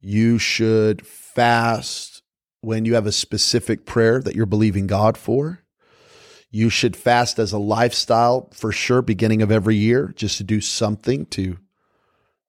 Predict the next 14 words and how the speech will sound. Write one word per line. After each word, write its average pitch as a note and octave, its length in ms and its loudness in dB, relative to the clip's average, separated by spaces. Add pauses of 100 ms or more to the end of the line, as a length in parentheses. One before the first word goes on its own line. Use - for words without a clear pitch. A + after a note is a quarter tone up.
(200)
break A2 320 2
out A#2 160 4
of G#2+ 80 2
the G2+ 120 0
rhythm, A2+ 560 0 (600)
seek - 480 -4
God." A2 520 -2 (1300)
Um, G2+ 600 -2 (460)
fasting, B2 560 -2
giving. A#2 460 0 (1080)
Giving. C3 360 -2
Giving A#2+ 340 2
is B2 180 2
a, A#2+ 280 2